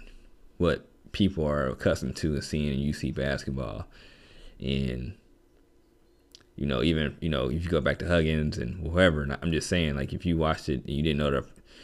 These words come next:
didn't know who was coaching, you knew they were gonna play physical. And U C isn't playing physical right now. That's what's shocking everybody. And I think that's what got everybody, has everybody worried, and they're rightfully worried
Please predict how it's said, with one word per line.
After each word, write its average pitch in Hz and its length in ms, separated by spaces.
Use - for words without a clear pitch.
didn't 85 320
know 78 480
who 85 160
was - 160
coaching, 87 400
you 82 120
knew 101 160
they 87 120
were 78 60
gonna 71 100
play - 180
physical. - 540
And - 160
U 85 60
C 98 220
isn't 76 240
playing 76 240
physical 80 380
right 69 220
now. 67 180
That's 82 320
what's 71 140
shocking 80 400
everybody. 71 320
And 71 80
I 65 60
think 71 120
that's 67 160
what 71 100
got 65 120
everybody, - 380
has 98 320
everybody 80 400
worried, 92 480
and 73 80
they're 57 160
rightfully 104 420
worried 110 420